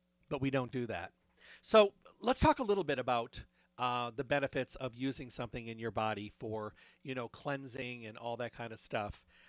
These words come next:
I think that sometimes we, we just kind of don't know where to start.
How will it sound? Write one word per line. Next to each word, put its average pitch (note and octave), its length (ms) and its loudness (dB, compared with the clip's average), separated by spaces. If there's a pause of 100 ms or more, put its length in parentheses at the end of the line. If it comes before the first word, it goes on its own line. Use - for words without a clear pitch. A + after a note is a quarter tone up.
(140)
I C#3+ 80 0
think - 220 -8
that E3 140 -4
sometimes C3+ 540 -4
we, B2+ 260 -10
we B2 140 -10
just A#2+ 220 -12
kind C#3 180 -2
of A2+ 140 -8
don't B2 260 -8
know A#2+ 160 -6
where A#2+ 300 -4
to - 120 -14
start. - 640 -6